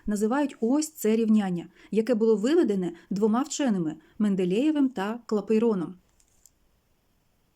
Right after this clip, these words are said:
Бачимо з тобою, що це рівняння пов'язує між собою тиск, об'єм газу, масу газу, молярну масу і абсолютну температуру. Тобто стан даного газу,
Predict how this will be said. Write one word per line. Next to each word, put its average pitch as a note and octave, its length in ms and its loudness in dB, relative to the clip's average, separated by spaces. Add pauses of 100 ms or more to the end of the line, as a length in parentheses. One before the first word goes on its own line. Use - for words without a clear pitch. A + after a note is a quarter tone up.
(960)
Бачимо A#3 380 0
з - 40 -10
тобою, C4 380 0
що - 140 -6
це B3+ 180 -2
рівняння A#3+ 460 2
пов'язує A#3 520 0
між A3 200 0
собою G#3+ 400 -2 (100)
тиск, B3+ 440 -4 (180)
об'єм A3 460 0
газу, G#3+ 460 -4 (220)
масу G#3+ 420 -2
газу, F3+ 300 -4
молярну A#3 500 2
масу F3+ 460 -4 (260)
і B3 240 -2 (160)
абсолютну G#3+ 560 -2
температуру. A3+ 720 -2 (460)
Тобто B3+ 300 -2
стан C#4 400 0
даного G#3 340 0
газу, C4 440 -2